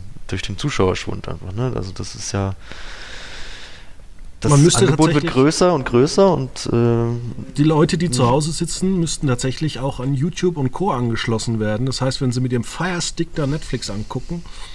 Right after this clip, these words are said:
Speaker 2: dann müsste das natürlich aufgeschlüsselt werden, dass die Netflix gucken. Ähm, und dann würden die Marktanteile in den Keller rasseln. Ich sag dir, die Wirecard-Aktie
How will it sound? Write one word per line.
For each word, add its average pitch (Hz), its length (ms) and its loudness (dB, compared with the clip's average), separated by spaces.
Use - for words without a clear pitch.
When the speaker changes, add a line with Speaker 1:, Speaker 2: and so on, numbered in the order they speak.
Speaker 2:
dann 131 140 2
müsste 135 520 2
das 147 220 -2
natürlich 139 360 -2
aufgeschlüsselt 123 640 -6
werden, 110 220 -2
dass 120 120 -2
die 123 100 -2
Netflix 123 440 -6
gucken. 151 360 -6
Ähm, 127 500 2
und 123 180 2
dann 120 200 0
würden 131 180 4
die 131 80 6
Marktanteile 131 680 2
in 123 80 0
den 117 140 -2
Keller 123 340 0
rasseln. 160 340 -2
Ich - 120 -4
sag - 180 -2
dir, 147 220 4
die 127 80 6
Wirecard-Aktie 135 1300 2